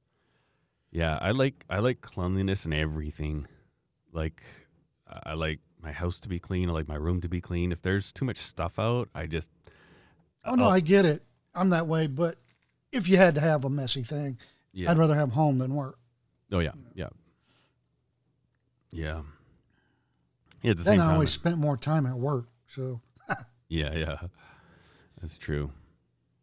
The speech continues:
Speaker 1: I need to do some more. I, I, I did a really good job of cleaning up our yard in the beginning of the year. Like, we made some serious progress.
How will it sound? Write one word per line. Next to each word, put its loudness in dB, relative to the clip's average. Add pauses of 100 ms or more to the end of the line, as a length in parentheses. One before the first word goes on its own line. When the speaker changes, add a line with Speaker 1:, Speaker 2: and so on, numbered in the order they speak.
(680)
Speaker 1:
I -2
need 0
to -8
do -2
some -8
more. 0
I, 0
I, -2 (120)
I -2
did 0
a 4
really 4
good 0
job 2
of -6
cleaning 0
up -4
our -2
yard -2 (200)
in -4
the 0
beginning -4
of -2
the -4
year. 0
Like, -4
we -2
made 0
some -12
serious -2
progress. -2